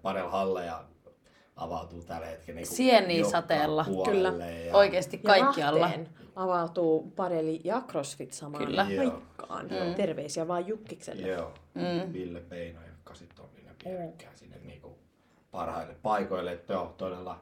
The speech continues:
Speaker 1: mielenkiintoinen on sekin, sekin konsepti siellä. Mutta tota, tota, tota. Joo, jos haluaa lähteä pelaamaan, niin, niin no, pääkaupunkiseudulla löytyy halleja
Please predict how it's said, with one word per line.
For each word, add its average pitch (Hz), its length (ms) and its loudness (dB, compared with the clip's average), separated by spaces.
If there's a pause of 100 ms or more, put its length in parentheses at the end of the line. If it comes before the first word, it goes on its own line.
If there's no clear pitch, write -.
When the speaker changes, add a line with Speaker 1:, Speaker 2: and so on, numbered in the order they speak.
Speaker 1:
mielenkiintoinen 98 840 -4
on 101 120 -8
sekin, - 300 -10 (960)
sekin 170 340 4
konsepti 139 480 6
siellä. 127 400 6 (240)
Mutta 127 260 2
tota, 127 380 2 (440)
tota, 139 260 -4
tota. 135 260 -6 (920)
Joo, 156 240 4
jos 151 160 2
haluaa 180 220 6
lähteä 131 240 0
pelaamaan, 147 440 0
niin, 107 280 -8
niin 110 220 -8 (100)
no, 120 300 -4
pääkaupunkiseudulla 139 1000 0
löytyy 139 300 2
halleja 135 600 4